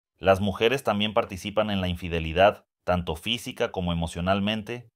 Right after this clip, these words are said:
y el hecho de que no lo admitan tan abiertamente como los hombres podría estar ocultando una realidad más equitativa en cuanto a quién es más infiel.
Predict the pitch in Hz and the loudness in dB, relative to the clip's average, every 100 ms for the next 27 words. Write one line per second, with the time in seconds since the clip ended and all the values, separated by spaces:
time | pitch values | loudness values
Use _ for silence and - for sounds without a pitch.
0 | _ _ 92 98 113 131 127 113 87 101 | _ _ -2 2 2 0 -4 -4 -2 0
1 | 117 117 110 110 117 104 110 113 98 107 | 4 4 2 -6 -6 2 2 4 0 0
2 | 113 104 107 104 - 90 87 80 104 104 | 0 -2 -2 -4 -4 -2 -2 0 0 0
3 | 120 - 87 87 104 110 - 107 107 90 | -4 -4 -4 -2 0 0 2 0 0 -4
4 | 90 98 104 104 104 98 90 82 82 95 | 0 2 2 0 0 2 2 0 4 4
5 | 92 101 107 101 87 82 - 107 113 127 | 4 0 -2 -10 -8 -8 -4 0 2 2
6 | 92 87 87 87 85 85 101 107 101 101 | 0 0 0 2 -2 -2 -4 -4 -2 -2
7 | 104 98 101 113 135 | -2 -4 2 2 2